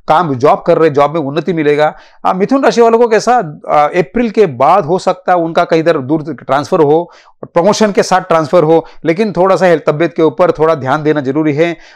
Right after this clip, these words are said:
और जो मिथुन, मिथुन राशि वाले उनके घर में मांगलिक कार्य के ऊपर कुछ खर्चा होगा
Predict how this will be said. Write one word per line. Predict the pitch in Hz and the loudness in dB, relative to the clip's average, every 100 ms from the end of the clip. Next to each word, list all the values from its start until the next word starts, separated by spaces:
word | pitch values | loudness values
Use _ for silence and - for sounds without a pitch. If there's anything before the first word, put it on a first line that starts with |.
| - | -2
और | 220 247 147 147 | 2 2 0 -2
जो | 135 202 | 0 2
मिथुन, | 165 151 185 151 | 2 0 0 0
मिथुन | 147 143 151 226 | -2 0 0 2
राशि | 180 190 | 0 2
वाले | 175 175 202 | 0 2 0
उनके | 156 165 185 226 | -2 -6 -2 -2
घर | 165 151 | 0 -4
में | 190 | -4
मांगलिक | 156 151 180 240 277 - | -2 -2 2 0 0 -2
कार्य | 196 196 202 | 0 0 0
के | 190 | 0
ऊपर | 160 | -2
कुछ | 156 208 | -4 -6
खर्चा | - 135 185 | -8 -2 0
होगा | 151 156 156 165 165 | 0 0 2 2 0